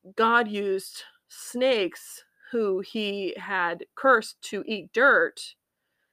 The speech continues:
to turn around and use them in this situation to eat the, to, to bite the people who were complaining about the food that they were lacking. And they, 'cause they didn't like the food that they were eating.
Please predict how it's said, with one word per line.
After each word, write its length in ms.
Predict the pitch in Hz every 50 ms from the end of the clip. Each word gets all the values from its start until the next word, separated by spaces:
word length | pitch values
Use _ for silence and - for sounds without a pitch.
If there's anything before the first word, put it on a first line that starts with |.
| _ _ _ _ _ _ _ _ _ _ _ _ _ _ _ _
to 160 | - 214 202
turn 260 | - - 269 262 240
around 380 | 220 214 214 214 214 208 208 196
and 120 | 196 196
use 180 | 208 220 214 196
them 100 | 208 202
in 100 | 185 190
this 220 | 220 262 294 -
situation 680 | - 233 226 - 202 185 180 190 - - 185 175 175 185
to 240 | - - 220 175 - _ _
eat 260 | 247 247 254 233 _
the, 100 | - - - - _
to, 240 | - - 196 190 175
to 340 | - - - 196 185 175 175 175 _
bite 260 | 202 220 285 285 -
the 80 | - 196
people 800 | - - - 285 302 311 - 208 185 180 180 180 208 - _ _ _ _ _ _ _ _ _ _ _ _ _ _ _ _ _ _ _ _ _ _ _ _ _ _ _ _ _ _ _ _ _ _ _ _ _ _ _ _ _
who 100 | 196 202
were 140 | 240 226 214
complaining 500 | - 208 185 - 247 254 269 269 247 220
about 240 | 214 196 196 175 -
the 80 | 190
food 300 | 190 - _ 254 247 220
that 120 | 196 180 -
they 280 | - 202 208 202 196
were 120 | 196 185 185
lacking. 540 | 175 165 156 151 - - - 185 185 196 196 _ _ _ _ _ _ _ _ _ _ _ _ _ _ _ _ _ _ _ _ _ _
And 140 | - 185 185
they, 120 | 196 196 190
'cause 280 | 175 - - - 220
they 80 | 190 202
didn't 160 | 196 208 196
like 140 | 185 185 185
the 80 | 185
food 160 | - - 196 185
that 100 | 180 -
they 100 | 180 165
were 60 | 165
eating. 420 | - 190 185 - - 175 - -